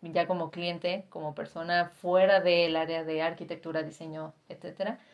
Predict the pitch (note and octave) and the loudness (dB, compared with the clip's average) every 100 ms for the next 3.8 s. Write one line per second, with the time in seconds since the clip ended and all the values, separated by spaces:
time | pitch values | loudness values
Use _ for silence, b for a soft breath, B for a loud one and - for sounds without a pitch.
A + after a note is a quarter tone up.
0 | b b b b - G3 G#3+ A3 G#3 G3+ | b b b b -8 0 4 6 4 2
1 | G3+ G3 F#3+ F3 F3 E3+ D3+ F3 F#3 F#3 | 0 -2 2 0 0 -6 -6 0 0 0
2 | E3 D#3 E3+ F3+ F3+ F3 C#3 B _ E3 | -6 -6 0 2 4 2 -4 B _ -16
3 | E3 - F#3+ F#3+ F#3+ F#3+ G3 G3 | -10 -6 -4 -4 -4 0 0 0